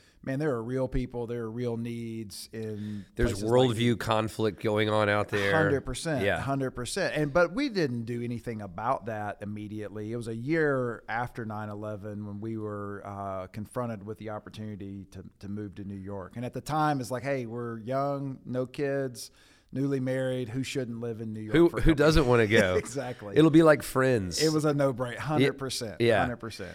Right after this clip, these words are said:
Speaker 2: So did you, so you moved there in two thousand and three to plant the Gallery Church, which is still going strong.
Speaker 1: Right.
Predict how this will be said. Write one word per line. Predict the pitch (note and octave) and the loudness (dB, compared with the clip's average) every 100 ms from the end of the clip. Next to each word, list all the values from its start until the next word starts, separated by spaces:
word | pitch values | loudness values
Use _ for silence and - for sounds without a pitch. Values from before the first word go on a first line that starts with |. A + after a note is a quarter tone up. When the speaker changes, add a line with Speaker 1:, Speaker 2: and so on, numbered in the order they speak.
| - | -10
Speaker 2:
So | - F3+ | 4 6
did | D#3 D#3 A2+ | 8 6 4
you, | D3+ D#3+ D#3+ C#3+ - G#2+ | 6 6 6 4 -2 -8
so | G2+ | -2
you | A#2 | 2
moved | C3+ E3 | 4 4
there | D3+ | 4
in | B2 | 4
two | C#3 | 2
thousand | B2 B2 A2+ A2 G#2 - | 4 4 4 2 0 -2
and | G#2 | -4
three | F#2+ - G#2 G2 F#2 F#2 | -4 -4 -2 0 -2 -4
to | - - G#2+ | -6 -4 0
plant | - A2 G#2+ B2 | 2 2 2 0
the | B2 | -2
Gallery | G#2 G2 A2+ A#2+ C3 | 0 0 0 0 -2
Church, | - F#2+ C#3+ - - - _ _ _ _ | -2 -2 -2 -6 -12 -16 _ _ _ _
which | B2 - | -4 -2
is | - | -2
still | - C3 | 4 6
going | C3 C3+ | 6 4
strong. | C3 - G2+ G2+ | 0 0 0 0
Speaker 1:
Right. | F2+ | -4